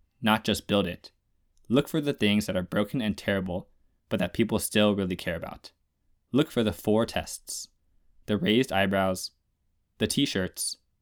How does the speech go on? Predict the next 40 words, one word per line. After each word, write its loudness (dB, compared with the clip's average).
the 4
nerd 4
heat, -8
and 0
the -2
people 0
that 2
are -2
still 0
using 0
the -2
product 0
despite 0
its -6
shortcomings. -10
Look 2
for -2
the 0
things 2
that 0
are 0
reacting 0
against 0
the -2
previous 0
generation -4
and 0
resonating 2
with -2
the -4
mood -2
of -4
the -6
times. -8
Ultimately, 2
that's 6
where 0
the 4
future -2
lies, -4